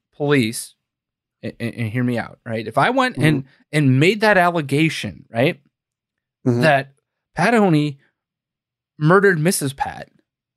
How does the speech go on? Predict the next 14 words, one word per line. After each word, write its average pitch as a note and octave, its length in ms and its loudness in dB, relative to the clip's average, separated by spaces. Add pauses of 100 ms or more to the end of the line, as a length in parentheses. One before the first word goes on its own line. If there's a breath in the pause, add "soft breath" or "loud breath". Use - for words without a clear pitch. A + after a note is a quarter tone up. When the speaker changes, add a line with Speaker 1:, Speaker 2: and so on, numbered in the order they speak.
(840)
Speaker 1:
in G#3 160 4
her A#3+ 120 6
sleep C#3 480 -4 (280)
last B2+ 300 0
night. A2 220 -8 (2750)
Speaker 2:
Can't - 200 -6
believe G#2+ 180 -8
we're A2 60 -12
going G#2+ 200 -8
down G#2 140 -8
this G#2 160 -8
road, A2 120 -4
but A#2+ 100 0
okay. B2 340 -2